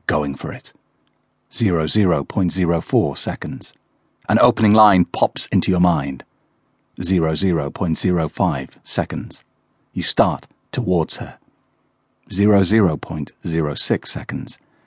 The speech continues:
Your heart rate increases rapidly. Zero zero point zero seven seconds. You start to think about what could go wrong. Zero zero point zero eight seconds.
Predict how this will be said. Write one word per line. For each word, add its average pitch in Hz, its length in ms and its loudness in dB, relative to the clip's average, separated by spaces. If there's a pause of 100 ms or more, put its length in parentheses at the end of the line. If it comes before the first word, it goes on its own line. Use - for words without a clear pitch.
(100)
Your 87 140 2
heart 104 320 2
rate 82 180 -4
increases 82 560 -2
rapidly. 73 560 -6 (960)
Zero 87 300 0
zero 78 340 0
point 90 260 2
zero 92 280 2
seven 78 400 -2
seconds. - 500 -10 (720)
You - 80 -4
start - 300 -2
to 104 60 -8
think 95 280 2
about 76 240 -4
what 87 320 -2
could - 180 -4
go 85 140 0
wrong. 82 420 -4 (840)
Zero 87 440 0
zero 80 400 2
point 82 320 -4
zero 80 480 0
eight 87 240 -4 (100)
seconds. 69 640 -8